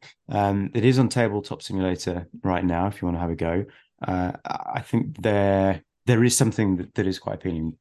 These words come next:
about this, but, but yeah, from, from what I've seen, um, it felt a bit convoluted in terms of the, the gameplay. Um,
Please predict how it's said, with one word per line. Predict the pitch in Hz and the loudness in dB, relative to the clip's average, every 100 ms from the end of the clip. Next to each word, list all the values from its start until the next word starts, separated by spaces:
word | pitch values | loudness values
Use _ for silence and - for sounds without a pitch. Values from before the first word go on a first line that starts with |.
| _ | _
about | - 87 | -4 -4
this, | 85 | -6
but, | - - _ | -8 -10 _
but | 98 - - | -8 -8 -12
yeah, | 101 95 92 - | -6 -2 -4 -6
from, | - 101 - | -4 -4 -2
from | 101 101 | -2 2
what | 110 | 4
I've | 101 95 - | 4 2 0
seen, | 104 87 80 87 - - _ - - | 0 -2 -2 -6 -10 -20 _ -8 -2
um, | 90 87 85 85 - | 0 0 -2 -4 -6
it | - - | -6 -6
felt | - - 101 87 - - - - _ _ _ _ _ _ | -10 -6 -2 0 -2 -4 -6 -6 _ _ _ _ _ _
a | - | -6
bit | 139 139 | -6 -4
convoluted | 101 87 87 82 - | -2 -2 0 -4 -4
in | 82 80 | -8 -6
terms | 87 82 82 | -6 -6 -6
of | 78 - | -10 -8
the, | 92 85 82 | -6 -4 -6
the | 82 | -6
gameplay. | 80 82 80 78 87 80 76 - - - | -6 -4 -6 -6 -6 -8 -10 -20 -20 -8
Um, | - 85 85 80 80 80 | -2 -2 -2 -4 -4 -6